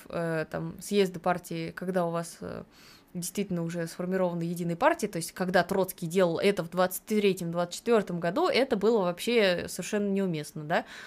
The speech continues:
Э, когда он делал, например, это, там, м, в каком-нибудь семнадцатом году, это более понятно, почему оно так было.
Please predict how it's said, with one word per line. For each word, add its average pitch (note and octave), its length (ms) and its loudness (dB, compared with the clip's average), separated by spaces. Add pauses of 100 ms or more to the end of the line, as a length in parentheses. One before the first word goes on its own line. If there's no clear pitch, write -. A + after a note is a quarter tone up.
(280)
Э, F3 560 2
когда G#3+ 360 8
он G3+ 140 4
делал, G3+ 300 6
например, F#3+ 400 2
это, F3 600 -2
там, F3 140 -10 (680)
м, E3 540 -4 (360)
в - 60 -20
каком-нибудь F#3 520 -2 (200)
семнадцатом D4 520 2
году, F#3 420 -2
это B3+ 340 0
более A3+ 480 6
понятно, G3+ 460 2
почему F3+ 500 -2
оно D#3+ 220 -6
так D#3+ 180 -8
было. E3+ 320 0